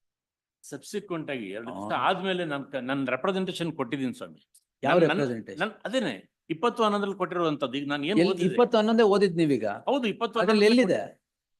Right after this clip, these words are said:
Speaker 1: ಅಲ್ಲ, ನನ್ಗೆ
Speaker 2: ಒಂದು
Speaker 1: ಅವ್ಯ
Speaker 2: ಅಕ್ಷರ ತೋರಿಸಿ, ಒಂದ್ ಅಕ್ಷರ.
Speaker 1: ಅಲ್ಲಲ್ಲ.
Speaker 2: You belong to that caste, ನಿಜ,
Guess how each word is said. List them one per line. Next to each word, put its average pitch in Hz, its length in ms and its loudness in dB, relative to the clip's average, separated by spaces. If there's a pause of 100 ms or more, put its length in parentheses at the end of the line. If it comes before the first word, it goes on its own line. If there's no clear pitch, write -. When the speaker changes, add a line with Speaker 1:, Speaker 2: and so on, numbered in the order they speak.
(100)
Speaker 1:
ಅಲ್ಲ, 110 200 -8
ನನ್ಗೆ 156 360 -6
Speaker 2:
ಒಂದು 226 440 4
Speaker 1:
ಅವ್ಯ 185 120 4
Speaker 2:
ಅಕ್ಷರ 208 280 4
ತೋರಿಸಿ, 170 540 0 (480)
ಒಂದ್ 190 260 6
ಅಕ್ಷರ. 127 320 2 (340)
Speaker 1:
ಅಲ್ಲಲ್ಲ. 104 260 -10 (120)
Speaker 2:
You 170 140 8
belong 165 420 6
to 233 140 6
that 208 200 4
caste, 170 500 -2
ನಿಜ, 127 180 2